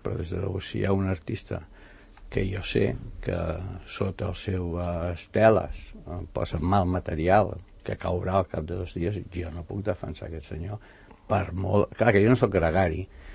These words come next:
vull dir, jo per molt, per molt que aquest senyor sigui artista com jo, jo no puc defensar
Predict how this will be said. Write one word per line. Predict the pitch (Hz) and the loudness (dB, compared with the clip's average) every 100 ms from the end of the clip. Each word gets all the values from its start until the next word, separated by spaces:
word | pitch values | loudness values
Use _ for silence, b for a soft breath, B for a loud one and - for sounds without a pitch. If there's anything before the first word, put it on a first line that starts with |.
| b b b | b b b
vull | - 101 | -4 -2
dir, | 101 98 98 95 95 - - - - 90 | -2 -2 -4 -4 -6 -6 -8 -8 -8 -4
jo | 80 - | -6 -4
per | 95 87 | -4 -4
molt, | 92 92 92 98 101 98 - - | -4 -6 -6 -2 -2 -2 -4 0
per | 98 90 | 2 2
molt | 101 101 | 2 4
que | 98 | 6
aquest | 101 - | 6 4
senyor | 92 92 | 2 2
sigui | 101 110 | 4 4
artista | 107 - - | 2 -4 -8
com | - 87 90 | -8 -10 -8
jo, | 101 113 107 | -6 -6 -6
jo | 90 82 | -8 -8
no | 85 80 - | -8 -10 -10
puc | 92 92 | -8 -8
defensar | 92 98 101 - 92 | -4 -4 -4 -2 0